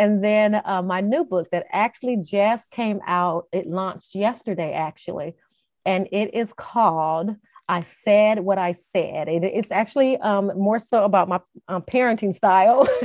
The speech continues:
<laughs> So, um, it is called I Said What I Said, My Candid Journey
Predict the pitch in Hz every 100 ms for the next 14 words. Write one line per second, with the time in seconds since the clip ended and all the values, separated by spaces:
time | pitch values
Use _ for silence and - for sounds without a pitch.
0 | 285 285 - 302 - 233 226 - - -
1 | - - 226 226 220 208 240 214 185 -
2 | - 190 214 220 220 247 247 - 180 170
3 | - 160 160 - - 254 277 302 247 156
4 | 170 151 151 156 196